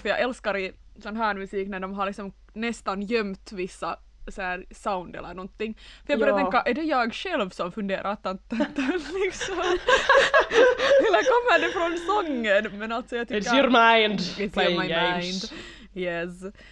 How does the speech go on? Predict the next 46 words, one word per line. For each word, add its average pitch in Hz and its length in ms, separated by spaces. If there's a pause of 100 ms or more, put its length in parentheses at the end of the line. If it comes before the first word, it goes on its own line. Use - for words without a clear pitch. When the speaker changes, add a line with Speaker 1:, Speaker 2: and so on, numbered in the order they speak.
(120)
Speaker 1:
Nej, 220 180
men 214 40
alltså 214 240
jag 226 80
tycker 240 200
att 214 80
det 208 60
var 208 80
jätte-, 202 340 (260)
jättekiva 190 600 (520)
och 180 420
jag 175 280
just 180 240
gillar 175 260
hela 170 280
filen 180 400
i 202 80
den 196 280
och - 160 (960)
den 190 160
är 185 40
på 190 120
något 185 140
sätt 185 180
helt, 190 300
helt 190 240
drömmande 180 460
och 180 80
jag 196 120
tycker 247 220
att 240 200 (680)
inte 233 160
behövde 254 300
den 240 160
heller 240 220
nödvändigtvis 196 720
heller 196 320
egentligen 185 440
den 185 120
här 190 60
trumman 180 440
att, - 180 (220)
att - 220
vad 185 100
heter 175 360
det, - 200